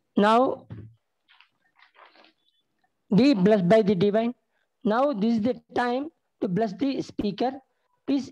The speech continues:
everybody meditate at Duriyam. Arunidhi Sky Assistant Professor Srimati Rakshita Arkini, be blessed by the divine.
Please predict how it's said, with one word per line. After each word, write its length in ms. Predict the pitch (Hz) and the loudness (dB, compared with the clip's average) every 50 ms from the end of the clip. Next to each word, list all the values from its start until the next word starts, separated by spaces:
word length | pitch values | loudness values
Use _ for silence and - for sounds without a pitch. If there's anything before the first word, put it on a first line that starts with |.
| - | -6
everybody 580 | - 208 190 196 240 240 196 240 233 247 262 247 214 | -4 -2 -2 -2 -2 -2 -2 -2 0 0 0 0 0
meditate 480 | 202 190 214 196 180 233 233 226 - _ - | -2 -2 -4 -4 -2 -4 -4 -4 -6 _ -8
at 120 | - 196 175 - - | -8 -8 -8 -6 -6
Duriyam. 460 | 156 143 180 170 180 175 170 170 196 - _ _ _ _ _ _ _ _ _ _ _ _ _ _ _ _ _ _ _ _ _ _ _ _ _ _ _ _ _ _ _ _ _ - | -4 0 0 0 2 0 0 -2 -4 -10 _ _ _ _ _ _ _ _ _ _ _ _ _ _ _ _ _ _ _ _ _ _ _ _ _ _ _ _ _ _ _ _ _ -2
Arunidhi 600 | 208 233 269 302 311 311 302 277 226 302 294 - | 0 0 2 0 0 0 0 0 0 -2 -2 -2
Sky 280 | - - 233 254 262 226 180 | -2 -4 -4 -2 -2 -4 -6
Assistant 380 | 190 175 - - 233 226 - | -6 -6 -4 -4 -4 -4 -4
Professor 480 | - 220 202 - - 214 175 - 226 226 226 - _ - | -6 -8 -6 -6 -6 -6 -4 -4 -4 -4 -4 -8 _ -18
Srimati 760 | - - - 233 226 226 226 214 175 196 240 226 240 247 - _ _ _ _ _ _ _ _ _ _ _ _ - | -10 -4 -2 0 0 2 0 0 -2 -2 -2 -2 -2 -2 -4 _ _ _ _ _ _ _ _ _ _ _ _ -6
Rakshita 500 | 175 175 - - - - - 247 240 - - | -6 -6 -6 -6 -8 -4 0 0 0 0 -2
Arkini, 680 | 208 202 208 185 185 - 208 208 214 226 254 254 240 - _ _ - | -2 -2 -2 -2 -2 -2 0 0 0 -2 -2 -4 -8 -10 _ _ -4
be 200 | 202 214 226 185 | -2 -2 -2 -2
blessed 340 | 151 160 180 180 175 175 | -2 -2 -4 -4 -4 -4
by 140 | 165 190 185 | -4 -2 -2
the 100 | 170 170 | -2 -4
divine. 400 | 156 147 175 170 180 190 196 196 | -4 -2 -2 -2 -2 -4 -6 -8